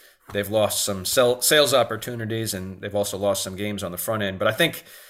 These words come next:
the Tigers may emerge from this better than, than most teams because originally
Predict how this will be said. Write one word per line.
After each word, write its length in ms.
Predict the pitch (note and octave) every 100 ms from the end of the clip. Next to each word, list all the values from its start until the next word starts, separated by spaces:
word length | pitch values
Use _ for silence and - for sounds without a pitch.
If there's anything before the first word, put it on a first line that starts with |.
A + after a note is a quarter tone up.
| - - _ _
the 80 | -
Tigers 440 | - E3 E3 B2+
may 120 | B2+
emerge 340 | A#2 A2+ A#2+ A2
from 120 | A2+
this 120 | G#2+
better 320 | A2+ A2 G#2+
than, 340 | G2 G2+ F#2+ F#2+ - _ _ _ _ _ _ _ -
than 300 | G#2 F#2+ F#2
most 340 | A2 D3 -
teams 260 | C3 A#2+ A2+
because 520 | G#2 G2+ A2+ G2 -
originally 880 | A2+ A#2+ D#3+ C#3+ B2+ B2 A#2+ A2 -